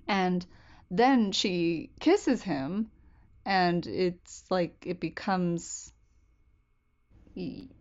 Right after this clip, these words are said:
physical for, like, a few moments before he, like, immediately, like, you know, pushes back, goes, "No, not," and he is about to leave. And she's like, "Please don't leave me. I'm scared." And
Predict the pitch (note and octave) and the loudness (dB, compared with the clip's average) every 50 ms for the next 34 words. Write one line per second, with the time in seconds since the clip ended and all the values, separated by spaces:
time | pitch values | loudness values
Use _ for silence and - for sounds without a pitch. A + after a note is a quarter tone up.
0 | - - - - C4 B3+ B3 F3+ - - - - F#3+ B3+ - - - F3+ E3 D#3+ | -20 -18 -8 -2 -2 0 0 -2 -4 -4 -6 -6 -6 -6 -8 -8 -6 -6 -6 -6
1 | - - - - F3+ F3 F3+ F3+ - - E3 D#3+ D#3 D3+ D3+ D3 D3+ D3 E3+ F3+ | -8 -8 -6 -6 -6 -6 -6 -8 -8 -6 -6 -4 -2 -4 -4 -4 -4 -4 -6 -6
2 | - - - - - - - - - - - F#3+ - A3 A3 G3 G#3 G3 F3+ F3+ | -8 -12 -20 -20 -20 -20 -20 -20 -12 -6 -4 0 2 2 2 2 2 2 2 4
3 | E3+ E3 E3 E3 - E3+ F3+ F3 E3 D#3+ E3 D#3 C#3 D#3+ E3 D#3+ D3+ D3 D3 C3 | 4 2 2 0 -2 -2 -2 0 0 0 -2 -2 -2 -2 -2 -2 -2 -2 -4 -6
4 | - - - - - - - - - - - - D#3+ D3+ B2+ A#2 A2 - - - | -8 -10 -16 -20 -20 -20 -20 -20 -20 -10 -6 -4 -4 -2 -4 -4 -6 -10 -12 -20
5 | - - - - - - - - - - - - - - - - A3+ - G#3+ F#3 | -20 -20 -20 -20 -20 -20 -20 -20 -20 -20 -20 -20 -20 -20 -20 -16 -8 -6 -4 -2
6 | - F#3+ E3+ E3 D3+ D3 D3 D3+ - - E3 D#3 D3+ D#3 - D#3+ D#3 D3+ D#3 D#3 | -2 -2 0 0 0 2 2 0 -2 -2 -4 -4 -4 -2 -2 -2 -2 -2 -2 -4
7 | D3 C#3+ - - D#3+ F3 E3+ E3 F3+ F#3+ F3 F3+ F#3+ F#3+ F#3 - F3+ F3 E3 E3 | -4 -4 -4 -2 0 0 2 4 4 2 2 4 2 2 2 2 -2 -2 -2 -4
8 | - A3 G#3+ E3+ D#3 D#3 D#3 E3+ - F3+ F#3+ F3+ - - F#3 F3 F3+ F3+ - E3+ | -4 0 0 0 0 0 -4 -4 -4 -2 -2 -2 -2 -2 -2 -2 -2 -2 -2 -4
9 | E3 F3 - - - - B3+ B3 A3+ A3+ A3 G3+ F#3+ G#3 A3+ A#3 A3 F#3+ D#3+ D#3 | -4 -4 -8 -10 0 2 2 2 4 2 0 -2 0 -2 -2 -2 -2 -2 -2 -2
10 | D#3 D3+ D#3+ - - - - - G#3+ A3 G3 E3+ C#3+ D3 D#3 F3 - - - - | -2 -2 -4 -4 -8 -14 -10 -6 -6 -2 -2 -2 -2 -2 -4 -6 -8 -14 -20 -20
11 | - - - - - - - - G#3+ G3+ F#3 F3+ F3+ F3+ F3+ F3 | -20 -20 -20 -20 -20 -20 -10 -4 0 2 2 4 2 2 0 -2